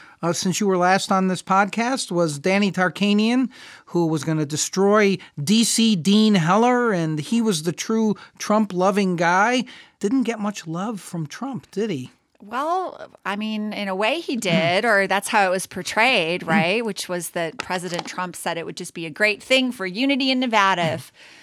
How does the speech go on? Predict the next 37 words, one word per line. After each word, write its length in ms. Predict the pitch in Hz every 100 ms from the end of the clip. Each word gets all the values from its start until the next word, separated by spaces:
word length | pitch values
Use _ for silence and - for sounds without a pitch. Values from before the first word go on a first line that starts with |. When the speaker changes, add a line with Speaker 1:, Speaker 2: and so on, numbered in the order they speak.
| - -
Speaker 2:
Danny 220 | 196 196
Tarkanian, 640 | - 185 202 190 190 180
instead 400 | 165 147 247 277
of 80 | 262
challenging 840 | - 185 156 156 175 156 151 151 _ _
Dean 220 | 143 156 156
Heller, 420 | 156 160 160 156
would, 440 | 147 156 143 -
uh, 240 | 156 147 143
run 200 | 147 156
for 140 | -
Congress 380 | - 185 196 208
instead. 460 | 226 - - 311 -
And 260 | 160 156
so 360 | - 165 165 170
he 260 | - 180 175
agreed 300 | 170 190 175
to 80 |
do 180 | 165 180
that. 200 | 208 247
I'd 120 | 180
love 320 | 151 156 180 180
to 120 | 190
know 160 | 170 165
what 220 | 160 - _ _ _
the 80 |
conversation 640 | - 180 160 - 170 - 170
was 160 | 170
that 160 | 165 -
took 220 | - 170
place 340 | - 175 220 170
and 80 |
who 160 | 165 175
it 120 | 156
took 200 | - 165
place 300 | - 165 170
between. 640 | 180 - 185 160 170 302